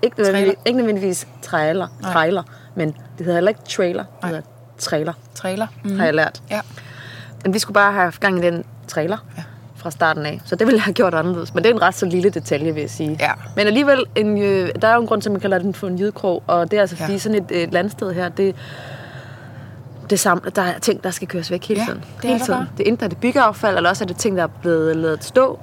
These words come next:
Speaker 1: fra de gamle ejere.
Speaker 2: Ja, eller også er det en gammel købmandsdisk, man lige får lyst til at købe i Skive eller et eller andet.
Speaker 1: Ja, præcis.
Speaker 2: Altså.
Speaker 1: Altså, eller et skab fra lossepladsen, som,
Speaker 2: Ja.
Speaker 1: øh,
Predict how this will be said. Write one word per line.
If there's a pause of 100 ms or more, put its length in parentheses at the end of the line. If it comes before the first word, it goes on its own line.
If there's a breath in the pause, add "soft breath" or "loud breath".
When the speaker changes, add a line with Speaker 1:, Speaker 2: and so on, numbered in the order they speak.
Speaker 1:
fra
de
gamle
ejere. (220)
Speaker 2:
Ja,
eller
også
er
det
en (140)
gammel
købmandsdisk,
man
lige
får
lyst
til
at
købe
i
Skive
eller
et
eller
andet.
Speaker 1:
Ja, (140)
præcis.
Speaker 2:
Altså.
Speaker 1:
Altså,
eller
et
skab
fra
lossepladsen,
som,
Speaker 2:
Ja.
Speaker 1:
øh,